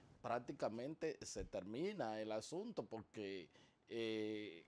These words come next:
con las pensiones generalmente se suspenden el, el, el, el seguro de salud para la,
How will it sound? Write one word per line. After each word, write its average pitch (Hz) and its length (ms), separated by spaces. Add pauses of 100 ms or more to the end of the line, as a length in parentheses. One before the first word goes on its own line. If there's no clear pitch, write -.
(200)
con 123 260
las 123 140
pensiones 131 720
generalmente 143 960 (200)
se 123 240
suspenden 156 720
el, 120 260
el, 117 300
el, 113 280
el 123 140
seguro 135 460
de 135 120
salud 139 420
para 98 200
la, 95 180